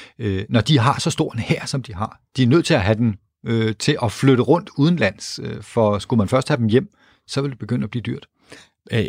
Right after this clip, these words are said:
Speaker 2: en af grundene til, at de overhovedet gik i krig med Polen i seksten hundrede fireoghalvtreds, det var netop det, at alternativet var, at man var nødt til at afruste, øh, hæren, og det ville man ikke. Og den svenske konge, Karl den tiende Gustav, ville da slet ikke, for han var, øh, først og fremmest en kriger.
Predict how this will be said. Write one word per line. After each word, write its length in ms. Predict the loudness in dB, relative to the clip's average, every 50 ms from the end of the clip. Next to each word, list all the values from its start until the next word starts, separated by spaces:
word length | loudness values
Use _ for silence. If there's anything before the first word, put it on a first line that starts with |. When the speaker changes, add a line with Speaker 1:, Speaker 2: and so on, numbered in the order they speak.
| -6
Speaker 2:
en 280 | -12 -8 -2 0 2 2
af 60 | 2
grundene 240 | 2 2 2 2 2
til, 120 | 2 0
at 40 | 0
de 80 | 2 2
overhovedet 220 | 2 2 2 2
gik 120 | 2 2 2
i 60 | 2
krig 220 | 0 -2 -2 0
med 140 | 0 -2 -2
Polen 360 | 0 0 0 0 0 -4 -6
i 40 | -4
seksten 300 | -2 0 0 0 0 -2
hundrede 160 | -4 -4 -6
fireoghalvtreds, 480 | -4 -2 -2 -2 -2 -2 -4 -6 -6 -4
det 120 | -2 0
var 80 | 0 2
netop 280 | 4 2 2 2 0
det, 160 | 0 -2 -2 -2 _ -20 -20 -20 -14 -6
at 140 | -4 -2 -2
alternativet 520 | -2 -2 0 0 2 2 2 0 -2 0 0
var, 100 | 2 2
at 60 | 2
man 140 | 2 2 0
var 60 | 0
nødt 220 | 0 0 0 0
til 120 | 0 -2 -2
at 140 | -2 -2 -4 -4
afruste, 760 | -4 -4 -2 0 2 2 2 2 0 -2 -4 -4 -6 -8 -12 _ _ _ _ _ _ _ -6 -2
øh, 220 | 0 0 0 0
hæren, 420 | 2 4 4 4 2 0 -4 -8 -10 -8
og 80 | -2 0
det 100 | 0 2
ville 160 | 2 2 2
man 120 | 2 2
ikke. 240 | 2 0 -2 -4 -10 _ _
Og 160 | -4 -4 -4 -4 -6 -16 -18 -16 -14 -8 -6
den 140 | -4 -4 -2
svenske 340 | 0 0 0 0 0 -4
konge, 240 | -2 0 0 0 0
Karl 200 | 0 -2 -2 -4
den 100 | -4 -6
tiende 220 | -4 -4 -2 -2 0
Gustav, 320 | 0 -2 -2 -2 -2 -4
ville 120 | -4 -4
da 60 | -6 -4
slet 240 | 0 0 2 2
ikke, 120 | 0 -2 -4
for 80 | -4
han 160 | -4 -2 0 2
var, 240 | 2 2 2 0 _ -18 _ _ _ _ -10 -6
øh, 180 | -6 -4 -2
først 240 | 0 2 0 2 0
og 60 | -2
fremmest 300 | -2 0 0 0 -2 -2
en 100 | -2 -4
kriger. 340 | -2 0 0 0 2 0 -2